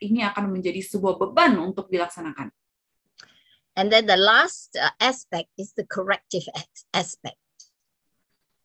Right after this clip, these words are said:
Speaker 1: Lalu aspek terakhir adalah aspek perbaikan atau pembetulan.
Speaker 2: Hey,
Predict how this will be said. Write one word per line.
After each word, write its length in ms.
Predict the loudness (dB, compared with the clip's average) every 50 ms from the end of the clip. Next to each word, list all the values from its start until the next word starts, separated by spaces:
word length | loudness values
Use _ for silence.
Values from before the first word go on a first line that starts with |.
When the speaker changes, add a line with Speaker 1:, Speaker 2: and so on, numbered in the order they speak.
| _ _ _ _ _ _ -8
Speaker 1:
Lalu 480 | -4 0 2 2 4 4 2 2 0 0 -4
aspek 320 | -6 -8 -8 -12 -14 -12 -10
terakhir 400 | -8 -8 -8 -6 -4 -2 -2 -2
adalah 280 | -2 -2 -2 -2 -4
aspek 320 | -4 -6 -6 -8 -8 -8 -10 _ _ _ _ 0
perbaikan 560 | 0 2 2 2 2 2 2 2 0 -2 -2 -4
atau 160 | -6 -8 -10
pembetulan. 400 | -10 -8 -8 -6 -4 -4 -4 0
Speaker 2:
Hey, 360 | 2 4 4 4 4 2 -4